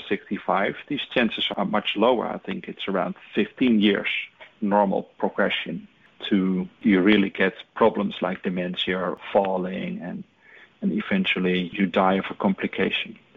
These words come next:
So getting it at a young age means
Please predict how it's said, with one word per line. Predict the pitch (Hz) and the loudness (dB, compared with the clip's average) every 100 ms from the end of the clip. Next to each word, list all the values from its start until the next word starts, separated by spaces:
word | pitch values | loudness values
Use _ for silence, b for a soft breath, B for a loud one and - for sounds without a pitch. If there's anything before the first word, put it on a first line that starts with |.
| B B B B B B - | B B B B B B 0
So | 123 120 120 120 - _ _ _ - | 6 8 8 4 -4 _ _ _ -2
getting | 123 131 135 | 2 2 2
it | 120 107 | 0 0
at | 120 - | -2 -2
a | |
young | 101 107 127 | 0 2 2
age | 107 120 160 - - - - _ _ | 2 2 0 -2 -8 -10 -16 _ _
means | 104 107 110 | 0 2 2